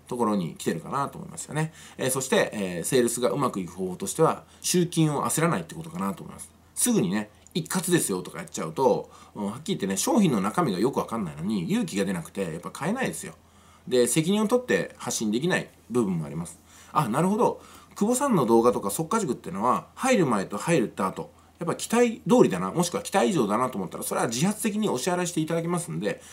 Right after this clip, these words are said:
もう、なんですか、請求する必要はないんですよ。逆に請求しないと払っていただけないようなものっていうのは、やるべきではないと私は感じてます。」で、多くのね、あのー、動画発信者の方とかね、アフィリエーターさんとか、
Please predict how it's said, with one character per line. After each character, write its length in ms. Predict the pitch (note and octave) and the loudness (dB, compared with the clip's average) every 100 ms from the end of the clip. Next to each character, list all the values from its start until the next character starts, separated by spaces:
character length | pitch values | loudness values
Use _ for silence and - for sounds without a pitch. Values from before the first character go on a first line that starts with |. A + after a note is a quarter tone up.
| - | -14
も 260 | - G#2+ E2 - - | -2 -2 -2 -10 -8
う、 20 | |
な 60 | G2 | -6
ん 40 | |
で 40 | |
す 80 | - | -4
か、 80 | F#2+ | -4
請 300 | - A#3 A#3 | 2 4 4
求 160 | - G3 | 4 2
す 120 | F3+ | 2
る 60 | |
必 140 | F3+ D#3 | 0 0
要 60 | |
は 40 | B2+ | 0
な 60 | |
い 40 | F#3 | 0
ん 60 | |
で 60 | E3+ | -2
す 60 | - | -8
よ。 100 | - - - - | -18 -20 -20 -2
逆 200 | D#3+ G3 | 0 4
に 100 | G3 | 4
請 280 | - C#4+ C#4+ | 4 2 2
求 160 | C4+ | 2
し 140 | B3 B3 | 2 4
な 100 | F#3+ | 2
い 80 | |
と 160 | - F#2 | 2 -4
払 220 | - F3+ | 0 0
っ 80 | A3 | 0
て 100 | D3 | -2
い 80 | F#2+ | -2
た 80 | C#3+ | -2
だ 80 | |
け 140 | C#3+ E3 | 0 0
な 80 | E3+ | 2
い 20 | |
よ 60 | |
う 20 | G#2 | 0
な 60 | |
も 140 | E2+ F#2+ | -2 -4
の 40 | |
っ 60 | A2 | -4
て 100 | F2+ | -6
い 40 | |
う 20 | |
の 80 | D#2+ | 0
は、 160 | A#2 - - - | 2 2 -6 -4
や 120 | C3+ | 2
る 80 | E3 | 4
べ 80 | F#3+ | 4
き 60 | E3 | 0
で 60 | |
は 60 | F2+ | 0
な 80 | C3+ | 2
い 60 | F3 | 0
と 80 | |
私 220 | E2 E2+ E2 | -2 -10 -12
は 60 | |
感 160 | F2 E2+ | -10 -10
じ 100 | D#2+ | -8
て 60 | |
ま 100 | D#2 | -12
す。」 140 | E2 - _ - - - | -12 -16 _ -20 -20 -4
で、 140 | C3 | 2
多 160 | A#2+ F#3+ | 6 6
く 80 | - | 6
の 80 | E2 | 2
ね、 220 | B2 - - - - | 0 -2 -14 -20 -4
あ 80 | |
の 640 | G2 F#2 F2+ E2+ E2+ E2 E2 | -2 0 -2 -2 -2 -4 0
ー、 40 | |
動 140 | A#2+ B2+ | 2 4
画 100 | B2+ | 2
発 160 | B2+ | -2
信 160 | - A2+ | -4 -4
者 100 | F2+ | -4
の 80 | E2 | -6
方 200 | E2+ - | -10 -14
と 80 | - | -12
か 120 | A2+ | -6
ね、 180 | D#3+ D#3+ - - | -4 -6 -12 -8
ア 100 | A#2 | -4
フ 80 | |
ィ 20 | A#2+ | 4
リ 100 | A#2+ | 4
エ 20 | |
ー 60 | |
タ 80 | E2+ | 4
ー 40 | E2 | -4
さ 100 | - | -8
ん 80 | |
と 120 | - - | -10 0
か、 320 | C3+ F2+ | 2 2